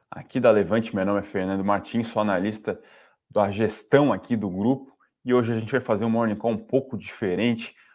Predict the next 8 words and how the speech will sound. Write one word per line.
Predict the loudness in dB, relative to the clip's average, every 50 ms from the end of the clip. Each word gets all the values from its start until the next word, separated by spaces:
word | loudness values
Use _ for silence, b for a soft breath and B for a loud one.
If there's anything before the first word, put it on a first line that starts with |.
| b b
voltado | -10 -6 -4 -4 -4 0 0 0 0 0 -2
mais | -2 -2 0 0 -2 -4 -6 -12 -14 _ _ _ _ _
pro | -4 -2 -2
macro | 0 0 2 2 2 2 0 -6 -14 -16 -18 _ _ _ _ -2
barra | 4 4 6 6 4 2
fundamento | -2 -6 -6 -2 0 2 2 2 0 0 -4 -6 -6 -6
das | -2 0 0 0 0
empresas. | -4 -6 -8 -6 -4 -4 -4 -4 -6 -10 -14 -18